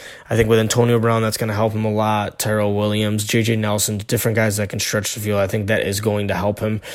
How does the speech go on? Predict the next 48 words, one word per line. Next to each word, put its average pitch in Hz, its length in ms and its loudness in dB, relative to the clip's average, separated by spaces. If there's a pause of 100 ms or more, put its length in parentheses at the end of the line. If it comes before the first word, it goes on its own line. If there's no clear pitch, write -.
(400)
So 131 200 4
not 127 380 4
going 135 280 6
away 131 280 6
from 127 180 0
a 117 60 4
defensive 117 480 2
line 113 340 2
player 110 420 0
is 107 160 -2
something 120 440 2
that 110 100 2
I 107 40 2
really 113 280 2
hope 107 220 0
the 107 100 -4
Raiders 104 300 0
do 113 120 -2
not 98 220 -2
do. 95 260 -2 (1000)
The 120 100 2
last 127 400 2
team 156 220 4
that 127 100 0
I 113 100 0
do 113 240 2
wanna 127 220 2
talk 117 300 2
about, 120 260 2
and 104 140 -4
this 107 240 -4
is 110 260 -4 (300)
not 143 260 6
really 156 260 8
a 127 60 4
team 139 260 0
that 120 120 2
I 107 80 0
think 143 460 0
needs 151 200 2
to 156 60 4
hit 151 120 4
a 147 60 4
home 143 260 2
run, 143 200 2 (380)
but 123 120 6
one 127 360 4
team 127 600 2